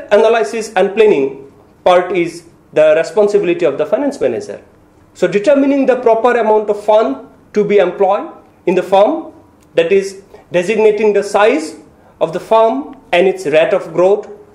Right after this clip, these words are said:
are to be determined by the finance manager. The next is investment decision. The efficient allocation of fund to specific asset is need to be done, or it is need to be taken by the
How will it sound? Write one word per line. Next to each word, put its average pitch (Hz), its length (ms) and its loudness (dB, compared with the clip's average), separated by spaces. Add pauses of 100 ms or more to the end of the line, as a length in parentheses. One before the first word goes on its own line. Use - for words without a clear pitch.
(220)
are 156 160 0
to 180 80 -2
be 160 100 -6
determined 190 880 -2
by 143 200 0
the 156 180 0
finance 147 360 -2
manager. 220 460 -2 (540)
The 170 80 0
next 262 300 0
is 330 240 -4
investment 240 540 2
decision. 135 460 -6 (380)
The 202 500 0 (360)
efficient 311 500 0
allocation 247 500 -2
of 226 160 -2
fund 127 400 -2 (440)
to 220 80 0
specific 233 680 -4
asset - 580 -2 (460)
is 175 180 -4
need 202 200 2
to 214 80 -4
be 202 100 2
done, 220 480 0 (480)
or 160 300 -2
it 196 280 -8
is 180 160 -6
need 208 200 0
to 254 80 -6
be 233 80 -6
taken 202 360 0
by 165 140 2
the 226 340 -2